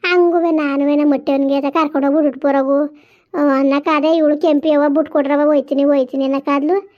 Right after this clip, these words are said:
ಎರಡು ತಿಂಗಳಾದ್ರೂ ಬರ್ಲಿಲ್ಲ ಕಣಕ್ಕ. ಆಗ್ಲೇ ಇದು ನಡೆದಿರೋದು. ಏನಪ್ಪ ಅಂದ್ರೆ ಅವ್ರ ಊರಲ್ಲಿ ಒಬ್ಬ ಶೇಖರ ಅನ್ಕೊಂಡು ಒಬ್ಬ ಇದ್ನಂತೆ. ಇಬ್ರುವೆ ಅವನು ಅದೇನೋ ಸುಳ್ಳು ಹೇಳ್ಕೊಂಡು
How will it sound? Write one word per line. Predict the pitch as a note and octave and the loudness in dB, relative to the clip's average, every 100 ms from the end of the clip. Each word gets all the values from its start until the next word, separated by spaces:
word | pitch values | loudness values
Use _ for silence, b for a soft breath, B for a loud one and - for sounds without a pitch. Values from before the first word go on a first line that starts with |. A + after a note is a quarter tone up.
| b b b _ | b b b _
ಎರಡು | D#4+ E4 E4+ F#4 | 0 2 2 0
ತಿಂಗಳಾದ್ರೂ | F#4 F#4+ F4+ F#4 F#4 | 2 2 2 2 0
ಬರ್ಲಿಲ್ಲ | F4 F4 F4 F4+ | 0 0 0 0
ಕಣಕ್ಕ. | F4+ E4 E4+ - F#4 | -2 -4 -8 -10 -6
ಆಗ್ಲೇ | C#4+ C#4+ D4 D4 C4+ D#4 | -2 0 0 0 0 0
ಇದು | F4 | 0
ನಡೆದಿರೋದು. | D#4+ D#4 C#4+ C#4+ C#4 C#4+ _ _ _ _ _ _ - | -2 -2 0 0 -2 -6 _ _ _ _ _ _ -2
ಏನಪ್ಪ | E4 E4+ D4+ E4 | 0 2 0 0
ಅಂದ್ರೆ | D4+ D4 F4 | 0 2 2
ಅವ್ರ | D#4+ D4 | 2 2
ಊರಲ್ಲಿ | D4 C#4+ C#4+ D#4+ | 2 2 0 0
ಒಬ್ಬ | B3+ C#4+ C#4+ | -2 -4 0
ಶೇಖರ | C#4 B3 B3+ | -2 -2 -6
ಅನ್ಕೊಂಡು | C4+ C4+ C#4+ C#4 | -6 -4 -2 0
ಒಬ್ಬ | B3+ | 0
ಇದ್ನಂತೆ. | C4 A3+ C4+ C#4+ C4 D4 D#4 D4 b b b b b - | -2 -2 -4 -2 -2 -2 -2 -6 b b b b b -2
ಇಬ್ರುವೆ | E4 D#4 C4 C#4 C#4 D#4+ F#4 D4 | 0 0 0 -2 0 0 0 -2
ಅವನು | C4+ C#4 D#4 D#4+ | -2 0 0 0
ಅದೇನೋ | C4 C#4 D4 | 0 -2 0
ಸುಳ್ಳು | F4 C#4+ | 0 0
ಹೇಳ್ಕೊಂಡು | C4+ C4 C4+ C#4 C#4+ C4+ C#4+ F#4 F#4 | 0 -2 -4 -4 -2 0 0 0 -4